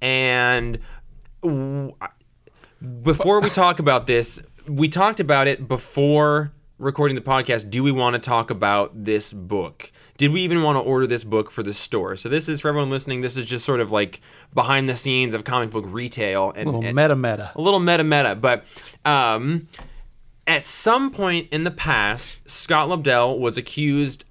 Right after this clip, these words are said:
Speaker 1: of being, and I don't remember the exact details of it, so we're not gonna go into that. Also, this is clearly a fucking family show.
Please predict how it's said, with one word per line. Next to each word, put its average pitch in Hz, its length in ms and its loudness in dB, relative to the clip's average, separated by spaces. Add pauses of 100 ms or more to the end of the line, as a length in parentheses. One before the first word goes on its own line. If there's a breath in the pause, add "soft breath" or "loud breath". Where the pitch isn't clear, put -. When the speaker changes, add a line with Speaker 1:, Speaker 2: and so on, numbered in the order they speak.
(200)
Speaker 1:
of 131 260 -2
being, 139 400 0
and 131 120 -2
I 143 60 2
don't 160 160 -2
remember 156 260 0
the 143 80 0
exact 143 320 -2
details 131 420 -2
of 113 80 -4
it, 107 80 -6
so - 120 -10
we're 110 60 -6
not 120 160 -2
gonna 135 140 -6
go 123 200 -2
into 110 200 -6
that. 101 180 -6
Also, 110 280 -4
this 110 180 -4
is 101 80 -12
clearly 139 360 -2
a 101 60 0
fucking 113 360 -4
family 98 400 -6
show. - 320 -12